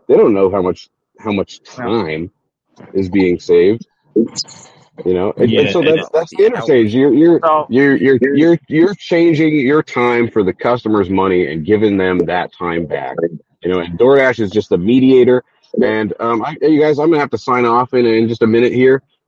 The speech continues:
Speaker 1: Uh, but I, I wanna close out with something, you know. People say that tipping should be optional.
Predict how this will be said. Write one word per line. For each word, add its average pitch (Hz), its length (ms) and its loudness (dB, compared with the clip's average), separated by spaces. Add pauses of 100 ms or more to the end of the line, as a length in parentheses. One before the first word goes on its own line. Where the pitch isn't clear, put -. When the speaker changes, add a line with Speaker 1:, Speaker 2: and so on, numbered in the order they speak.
Speaker 1:
Uh, 104 160 0
but 113 140 2
I, 131 140 2
I 170 80 -2
wanna 220 200 2
close 120 380 2
out 101 260 0
with 92 140 0
something, 90 440 -2
you 92 100 0
know. 98 200 -2 (280)
People 143 260 2
say 123 280 2
that 113 180 4
tipping 127 320 2
should 113 160 -4
be 98 160 0
optional. - 600 -6